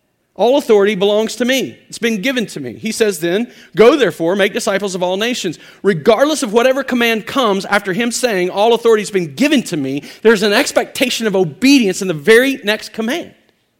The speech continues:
"Go and make disciples." This wasn't a suggestion.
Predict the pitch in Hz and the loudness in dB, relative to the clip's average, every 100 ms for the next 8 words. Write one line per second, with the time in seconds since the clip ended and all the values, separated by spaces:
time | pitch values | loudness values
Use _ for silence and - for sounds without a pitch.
0 | _ _ _ _ _ _ _ - 156 285 | _ _ _ _ _ _ _ -6 2 4
1 | 170 175 - 214 208 226 220 - 185 220 | 4 2 2 -2 0 0 -2 -4 -6 -2
2 | 247 254 214 156 156 214 240 247 247 - | 2 2 0 -2 0 2 0 0 -4 -4
3 | 208 208 240 - - - | -4 -2 -4 -8 -14 -16